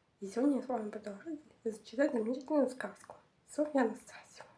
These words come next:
то есть мою. Называется Софья Хэллоуин. И сегодняшняя история. Я сегодня буду читать две новые главы.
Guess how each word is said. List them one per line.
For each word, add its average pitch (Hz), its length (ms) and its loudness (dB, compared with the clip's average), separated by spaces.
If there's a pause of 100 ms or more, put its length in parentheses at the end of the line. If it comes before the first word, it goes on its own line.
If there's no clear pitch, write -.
(220)
то - 80 0
есть - 180 -2 (340)
мою. 208 220 -2 (760)
Называется 202 520 6 (920)
Софья 220 260 2
Хэллоуин. 185 480 0 (800)
И - 40 -10
сегодняшняя 196 640 -4
история. 247 440 0 (720)
Я 233 160 -4
сегодня 214 340 0
буду 208 160 -8
читать - 420 0 (1000)
две 214 260 -4
новые 233 420 0
главы. 214 320 0